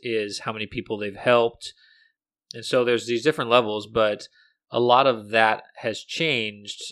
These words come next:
especially in America and the world, eh, for that matter, after, you know, the beginning of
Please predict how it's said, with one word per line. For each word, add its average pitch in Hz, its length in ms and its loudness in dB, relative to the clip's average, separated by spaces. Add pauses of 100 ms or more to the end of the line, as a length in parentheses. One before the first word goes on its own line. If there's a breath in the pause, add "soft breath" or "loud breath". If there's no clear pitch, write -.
(140)
especially 110 580 -4
in 104 80 -10
America 107 640 -4
and 101 180 -12
the 101 60 -12
world, 113 540 2 (220)
eh, 107 120 -10
for - 140 -4
that 104 180 -2
matter, 101 400 -8
after, 104 580 -4 (540 soft breath)
you 117 120 -12
know, 104 100 -4
the 104 60 -6
beginning 110 380 -2
of 101 220 -6